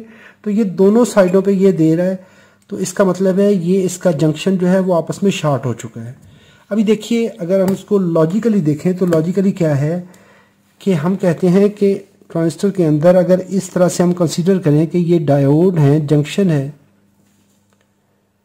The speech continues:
ये देखिए, अभी ये हमें ट्रांजिस्टर का structure समझने में आसानी हो जाएगी।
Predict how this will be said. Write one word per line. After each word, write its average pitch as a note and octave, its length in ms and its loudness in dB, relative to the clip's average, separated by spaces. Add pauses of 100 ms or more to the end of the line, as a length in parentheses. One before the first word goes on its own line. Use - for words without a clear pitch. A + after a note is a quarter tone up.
(2750)
ये D#3 180 -4
देखिए, - 440 -10 (340)
अभी F3 180 -8
ये F#3 120 -2
हमें F#3 300 -2
ट्रांजिस्टर E3 440 -8
का F#3 140 -4
structure E3+ 460 -8
समझने E3 380 -2
में F#3 140 4
आसानी C3+ 380 0
हो B2 100 0
जाएगी। A2+ 380 -12